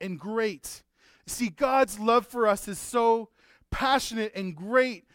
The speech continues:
that he doesn't want us walking around with him like he's an accessory in our carrying bag. He wants to be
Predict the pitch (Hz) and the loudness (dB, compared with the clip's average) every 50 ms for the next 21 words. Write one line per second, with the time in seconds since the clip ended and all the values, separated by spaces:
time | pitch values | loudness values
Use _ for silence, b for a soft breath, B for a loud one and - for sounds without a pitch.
0 | b b b - 185 196 175 226 208 156 - 269 262 233 240 269 240 226 233 233 | b b b -2 -2 0 0 -2 -4 2 4 4 4 6 4 -2 -2 0 0 0
1 | 233 226 208 180 202 185 208 220 226 226 226 - 220 214 214 214 220 220 220 220 | 0 -2 -4 -6 -6 -2 0 0 0 0 -2 -4 -6 -6 -2 0 0 0 0 -2
2 | 214 208 202 - - 208 190 185 165 165 156 - b b b b b b b - | -4 -6 -8 -8 -10 -8 -8 -8 -8 -10 -14 -18 b b b b b b b -8
3 | 196 190 - - 226 196 196 208 202 - - - - - 262 240 226 - - - | -8 -8 -4 -6 -6 -6 -6 -8 -8 -10 -10 -10 -8 -4 -4 -4 -4 -6 -8 -10
4 | 214 196 180 160 165 175 180 170 170 - - - - 214 220 220 208 196 175 151 | -8 -6 -6 -6 -8 -8 -10 -12 -12 -14 -16 -14 -12 -12 -10 -12 -12 -14 -16 -16
5 | 143 113 95 - 110 107 _ _ _ _ _ _ _ _ _ _ _ _ - 240 | -16 -16 -16 -18 -20 -20 _ _ _ _ _ _ _ _ _ _ _ _ -2 -2
6 | 233 226 247 247 240 240 - - - - 202 175 214 214 202 185 | 0 0 0 0 0 -2 -4 -8 -8 -8 -6 -6 -6 -6 -6 -8